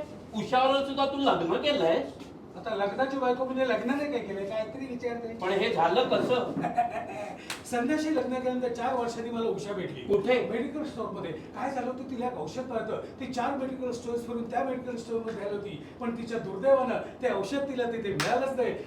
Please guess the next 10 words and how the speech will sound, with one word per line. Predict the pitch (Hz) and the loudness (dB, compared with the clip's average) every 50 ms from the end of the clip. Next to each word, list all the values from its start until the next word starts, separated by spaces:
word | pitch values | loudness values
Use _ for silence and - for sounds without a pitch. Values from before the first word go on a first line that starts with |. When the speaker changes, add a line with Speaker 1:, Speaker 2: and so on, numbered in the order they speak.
| - - | -10 -6
Speaker 2:
माझ्या | - - 190 214 240 277 302 294 | -2 0 0 2 2 2 2 2
सुदैवानं | 302 277 233 247 240 240 240 233 226 226 | 2 0 2 2 2 2 2 0 0 0
ते | 226 | 0
माझ्याकडे | 185 - 180 185 220 226 240 240 233 | 0 2 0 0 0 0 0 0 2
होतं, | 226 - - 185 175 - - - - 220 | 0 0 0 -2 -2 -4 -4 -8 -8 -8
मी | 226 | -8
ती | 226 220 226 | -6 -6 -6
तिला | - - 196 180 175 165 | -6 -6 -2 0 0 0
दिलं, | 156 151 151 220 240 247 247 - - - - - - - | 0 0 0 2 2 2 2 0 -4 -12 -14 -14 -12 -8
ती | 277 269 - | -8 -8 -8